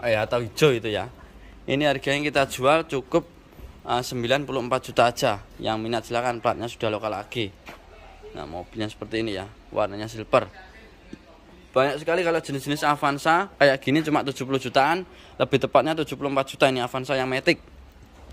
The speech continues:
Ya, mobil-mobil B R V ya. B R V sama C R V. Kalau B R V seperti ini dua ribu enam belasan tipe E, harganya seratus enam puluh tiga juta. Warna putih juga ada. Kalau yang dua ribu sembilan belas ini juga ada, harganya seratus enam puluh,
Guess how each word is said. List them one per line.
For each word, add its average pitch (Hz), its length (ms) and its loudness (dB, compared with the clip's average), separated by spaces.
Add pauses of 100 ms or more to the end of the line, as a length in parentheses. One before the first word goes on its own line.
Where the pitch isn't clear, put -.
(260)
Ya, 170 160 2
mobil-mobil 156 640 0
B 160 240 4
R 147 80 4
V - 100 -10 (140)
ya. 123 160 2 (480)
B 156 80 6
R 143 160 6
V 185 80 2
sama 170 320 4
C 165 160 4
R 165 80 4
V. 175 160 2
Kalau 160 160 2
B - 80 -12
R 139 160 2
V 143 80 -4
seperti 170 320 -4
ini 190 160 4
dua 139 240 6
ribu 156 160 -4
enam 156 160 2
belasan 135 320 2
tipe 165 320 2
E, 226 240 4 (320)
harganya 160 400 4
seratus 175 240 2
enam 170 160 4
puluh 165 160 2
tiga 151 240 2
juta. 127 400 2 (760)
Warna 147 320 4
putih 156 240 2
juga 135 320 2
ada. - 240 2
Kalau 147 80 2
yang 151 160 0
dua 139 160 2
ribu 127 80 -6
sembilan 147 320 2
belas 160 240 -2
ini 175 80 -2
juga 143 240 4
ada, 170 240 0
harganya 165 240 0
seratus 160 320 -2
enam 160 240 4
puluh, 175 160 2